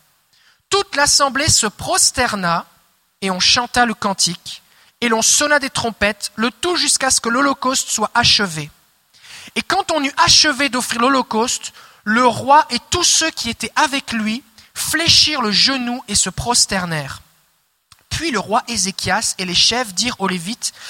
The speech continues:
de célébrer l'Éternel avec les paroles de David et du prophète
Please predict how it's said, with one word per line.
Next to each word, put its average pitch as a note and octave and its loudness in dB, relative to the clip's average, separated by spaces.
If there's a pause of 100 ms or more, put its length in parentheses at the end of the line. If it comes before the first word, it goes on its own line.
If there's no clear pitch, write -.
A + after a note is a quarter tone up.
(200)
de G3 -2
célébrer C#4 2
l'Éternel G#3 -2 (580)
avec F#3 0
les E3+ -4
paroles C4+ 0
de A#3+ -4
David G3 -2 (120)
et G3 0
du E3 -2
prophète - -4